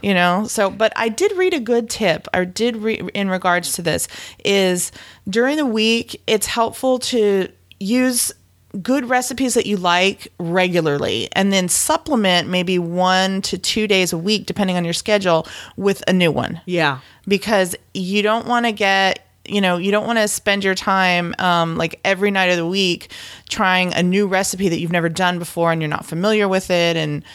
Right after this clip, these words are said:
Speaker 2: Oh, you'll get discouraged.
Speaker 1: Oh, yeah. Yeah. So
Speaker 2: Easily.
Speaker 1: use staple recipes that are good and easy for you and then supplement.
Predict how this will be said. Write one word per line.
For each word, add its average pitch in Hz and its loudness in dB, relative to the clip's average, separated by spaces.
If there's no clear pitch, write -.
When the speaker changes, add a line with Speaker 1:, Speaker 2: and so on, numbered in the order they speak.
Speaker 2:
Oh, 180 -4
you'll 185 2
get 185 0
discouraged. 143 -2
Speaker 1:
Oh, 180 4
yeah. 165 0
Yeah. 170 -2
So 180 -2
Speaker 2:
Easily. 185 2
Speaker 1:
use 147 0
staple 220 0
recipes 196 0
that 180 -2
are 175 2
good 190 0
and 175 -4
easy 180 0
for 165 -4
you 156 2
and 156 0
then 151 2
supplement. - 0